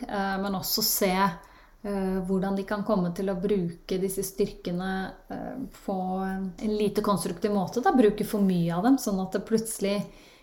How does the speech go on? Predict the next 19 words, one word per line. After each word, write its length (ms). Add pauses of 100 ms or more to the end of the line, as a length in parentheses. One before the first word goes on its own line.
(160)
ikke 220
lenger 220
blir 180
en 120
styrke, 560
men 180
en 380
utfordring 680
både 180
for 140
dem 120
selv 500
og 80
folk, 380 (320)
eh, 340
rundt 320
dem, 220
da. 80 (300)
Ehm, 760